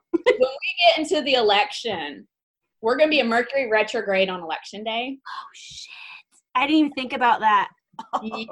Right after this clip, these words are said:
Speaker 2: I, when I was making my notes for your
Speaker 1: Oh,
Speaker 2: podcast
Speaker 1: no.
Speaker 2: show, <laughs>
Speaker 1: Oh,
Speaker 2: that's when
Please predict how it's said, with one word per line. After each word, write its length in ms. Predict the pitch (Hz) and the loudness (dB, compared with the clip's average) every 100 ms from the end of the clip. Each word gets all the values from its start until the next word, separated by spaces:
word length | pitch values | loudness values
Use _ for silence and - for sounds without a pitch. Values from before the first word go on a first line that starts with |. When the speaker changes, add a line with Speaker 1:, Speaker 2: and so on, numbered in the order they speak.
| - - | -8 2
Speaker 2:
I, 340 | 269 269 269 - | 4 6 4 4
when 140 | 330 | 6
I 200 | 359 403 | 6 6
was 80 | 415 | 4
making 300 | 370 330 339 | 2 2 2
my 120 | 330 320 | 0 0
notes 380 | 277 262 262 - | 2 2 0 -2
for 220 | 277 254 | 0 0
your 180 | 247 240 | 0 0
Speaker 1:
Oh, 140 | - 269 | 0 -4
Speaker 2:
podcast 600 | 254 254 240 240 247 254 240 | -6 -8 -14 -10 -8 -10 -12
Speaker 1:
no. 120 | 226 - | -18 -12
Speaker 2:
show, 840 | - - - - - 254 - - - - | -10 -4 2 2 2 0 0 -2 -4 -12
<laughs> 240 | - - | -12 -8
Speaker 1:
Oh, 200 | 320 320 | -2 2
Speaker 2:
that's 240 | 294 269 269 | 2 0 -4
when 100 | 294 | -4